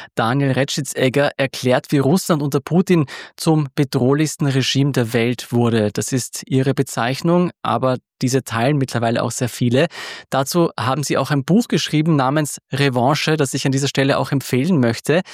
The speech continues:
In diesem Buch erklären Sie, dass Putin die zunehmende Demokratisierung Osteuropas als Bedrohung und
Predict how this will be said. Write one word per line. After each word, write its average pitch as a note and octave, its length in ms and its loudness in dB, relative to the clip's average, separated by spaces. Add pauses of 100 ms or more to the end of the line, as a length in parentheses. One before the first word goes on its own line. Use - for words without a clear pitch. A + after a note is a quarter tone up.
(420)
In D#3 100 0
diesem F3 240 2
Buch G#3 220 0
erklären D#3 400 0
Sie, G#3 340 0
dass D#3+ 200 0
Putin G3 420 2
die D#3+ 140 2
zunehmende E3+ 600 2
Demokratisierung D3+ 840 0
Osteuropas C#3+ 680 0
als C3+ 180 -2
Bedrohung C#3+ 560 2
und C#3+ 180 -4